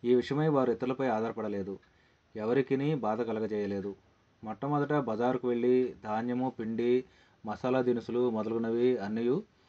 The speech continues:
నగదు ఇచ్చి కొనెడివారు. వారే విసురుచుండెడివారు. మసీదు ముందున్న ఖాళీ స్థలంలో మధ్యన పొయ్యి పెట్టి దానిపై పెద్ద వంట పాత్రలో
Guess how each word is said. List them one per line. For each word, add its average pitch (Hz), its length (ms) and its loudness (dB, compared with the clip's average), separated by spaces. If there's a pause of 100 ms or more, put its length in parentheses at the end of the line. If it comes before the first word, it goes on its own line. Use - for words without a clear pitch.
(560)
నగదు 117 240 0
ఇచ్చి 139 360 2 (120)
కొనెడివారు. 104 500 -4 (560)
వారే 120 280 4
విసురుచుండెడివారు. 113 840 -2 (580)
మసీదు 151 380 2
ముందున్న 147 760 2
ఖాళీ 117 240 0
స్థలంలో 131 680 0 (220)
మధ్యన 113 300 -4
పొయ్యి 123 260 0
పెట్టి 123 460 2
దానిపై 113 580 -2 (460)
పెద్ద 117 180 -4
వంట 113 260 0
పాత్రలో 120 680 -2